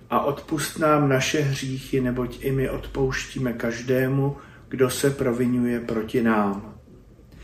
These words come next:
A neuveď nás v pokušení.“ Řekl jim dále: „Někdo z vás bude mít přítele a půjde k němu o půlnoci s prosbou: Příteli,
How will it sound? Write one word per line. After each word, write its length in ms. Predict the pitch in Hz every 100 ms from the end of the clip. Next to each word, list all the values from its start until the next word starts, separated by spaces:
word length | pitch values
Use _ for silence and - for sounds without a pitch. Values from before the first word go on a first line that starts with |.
| - - - - -
A 60 |
neuveď 480 | 139 139 170 175 170
nás 300 | 175 175 165
v 100 | -
pokušení.“ 720 | 143 139 127 - 113 107 101 107 - - - - - - - - - - - - - - - -
Řekl 300 | - 123 127
jim 220 | 123 120
dále: 480 | 113 110 113 107 107 - - - - -
„Někdo 380 | 147 165 175 175
z 80 |
vás 300 | 165 147 147
bude 220 | 139 139 139
mít 280 | 127 117
přítele 560 | - - 135 147 139 143
a 80 | -
půjde 360 | - 147 147
k 120 | 151 -
němu 220 | 156 147
o 120 | 131
půlnoci 540 | - 151 151 143 -
s 80 | 139
prosbou: 760 | - 131 131 123 117 113 110 110 - - - -
Příteli, 760 | - - 147 143 143 127 117